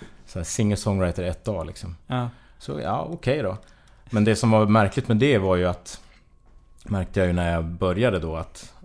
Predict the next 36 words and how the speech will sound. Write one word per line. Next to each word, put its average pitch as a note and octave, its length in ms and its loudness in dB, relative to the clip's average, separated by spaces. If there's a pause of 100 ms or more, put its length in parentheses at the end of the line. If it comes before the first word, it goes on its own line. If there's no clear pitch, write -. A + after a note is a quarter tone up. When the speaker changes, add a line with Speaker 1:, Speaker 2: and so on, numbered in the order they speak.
Speaker 1:
eh, E2+ 380 -10 (480)
det G#2 180 -14
var G2 100 -4
ju A#2 80 0
klassisk - 480 -2
sång. E2+ 260 -10 (540)
Eh, - 240 -12
för - 120 -10
det G#2 60 -2
fanns A2+ 260 2
ju G#2+ 40 4
Speaker 2:
Ja. - 40 4
Speaker 1:
inget F2 180 0
annat E2+ 340 -4
Speaker 2:
Nej. B2+ 200 0
Speaker 1:
på, F#2 140 -2
på F#2+ 140 -6
den A2 180 2
linjen. F2 360 -4 (920)
Så - 120 -6
det A2+ 60 2
var B2+ 100 4
klassisk D3 480 0
sång A#2+ 420 2 (680)
i A2+ 60 0
tre F2+ 280 2
år, A#2+ 300 2 (220)
och A#2 140 -2
sen A2 160 6
var G#2+ 120 8
det F#2+ 280 8
jazzgitarr. F#2+ 800 0 (1040)
Så - 160 -8
det A#2 120 0
var A#2 140 6
ju, A2+ 360 6